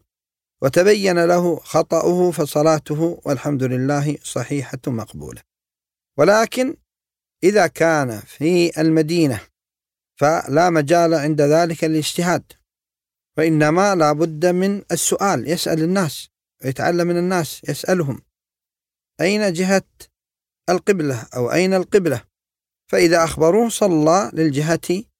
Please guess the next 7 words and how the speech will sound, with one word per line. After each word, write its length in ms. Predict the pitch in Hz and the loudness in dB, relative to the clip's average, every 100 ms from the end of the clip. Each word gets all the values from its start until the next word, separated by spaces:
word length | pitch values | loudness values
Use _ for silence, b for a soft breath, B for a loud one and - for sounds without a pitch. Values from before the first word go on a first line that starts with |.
| _ _ _ - | _ _ _ -4
التي 520 | 160 165 - 185 208 - _ _ _ _ - | 0 0 0 -4 -6 -14 _ _ _ _ -2
أخبر 320 | 190 190 175 | -2 2 2
عنها. 420 | 131 113 98 98 _ _ _ _ _ _ _ _ | 2 -2 -8 -14 _ _ _ _ _ _ _ _
فالمجتهد 640 | 156 175 170 - 208 254 339 _ _ _ _ | 0 2 0 2 2 2 0 _ _ _ _
في 340 | - 135 - - 113 | -8 -8 -10 -16 -4
جهة 300 | 175 214 202 | 0 2 0
القبلة 460 | 170 - 196 202 | -2 -2 0 0